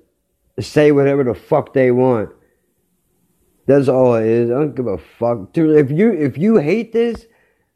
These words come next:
go fuck yourself. Go listen to something else, bro. I don't got time to be fucking around with you, dude.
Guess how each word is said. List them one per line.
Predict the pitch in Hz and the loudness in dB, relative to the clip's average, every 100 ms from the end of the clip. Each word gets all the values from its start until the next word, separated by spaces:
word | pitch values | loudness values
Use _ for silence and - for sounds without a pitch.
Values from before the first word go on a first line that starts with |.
| _ - | _ -2
go | 247 247 | 0 0
fuck | - 262 262 202 | -2 -4 -4 -6
yourself. | 190 - 147 120 95 | -4 0 0 0 -2
Go | - 170 | -4 -2
listen | 196 202 208 | 0 -2 -2
to | 185 | -4
something | - 156 165 160 165 135 | -2 0 0 0 -2 0
else, | 147 139 95 - | 0 0 -2 -8
bro. | 101 101 90 76 - _ _ _ | -4 -2 -2 -6 -14 _ _ _
I | - | -8
don't | 190 | 0
got | 208 151 | 0 0
time | - 139 143 135 | -2 -2 0 2
to | 120 | 2
be | 107 | 0
fucking | 92 - 120 120 | -2 -2 -4 -4
around | 110 110 110 107 | -6 -4 -4 -4
with | 98 90 | -6 -8
you, | 104 98 90 | -8 -8 -8
dude. | 104 113 139 | -4 0 -2